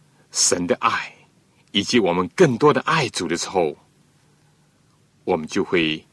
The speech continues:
比较容易理解，而且更加乐于接受了。最后，我想小结一下，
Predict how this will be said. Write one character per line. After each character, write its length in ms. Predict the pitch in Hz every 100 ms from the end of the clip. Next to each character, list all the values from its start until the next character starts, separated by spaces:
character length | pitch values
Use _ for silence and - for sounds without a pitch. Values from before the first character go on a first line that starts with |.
| _ _ _
比 120 | - 85
较 100 | 92
容 260 | 82 82
易 140 | 120 113
理 240 | 87 85
解， 340 | - 78 67 - _ _ _ _ _ _ _ _ _
而 140 | -
且 360 | - 82 73 76 _ _ _ _ _ _ _ _ _
更 180 | 127 87
加 340 | - 87 87 - _ _ _
乐 220 | 110 101
于 280 | 80 80 82 - _ _ _
接 220 | - 73
受 280 | - 113 80
了。 120 | 78 _ _ _ _ _ _ _ _ _ _ _ _ - - _
最 160 | -
后， 120 | 98 101
我 120 | 90
想 260 | 90 82 85
小 240 | - 69
结 160 | - 87
一 40 |
下， 320 | - 90 -